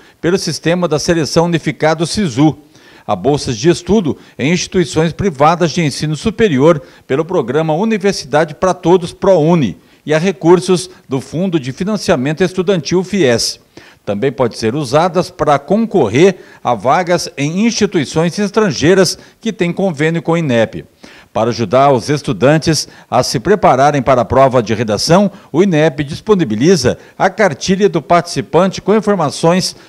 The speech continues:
sobre a matriz de referência da prova de redação.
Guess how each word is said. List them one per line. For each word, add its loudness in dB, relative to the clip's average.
sobre 0
a -2
matriz 0
de -4
referência 0
da 0
prova 2
de -4
redação. -2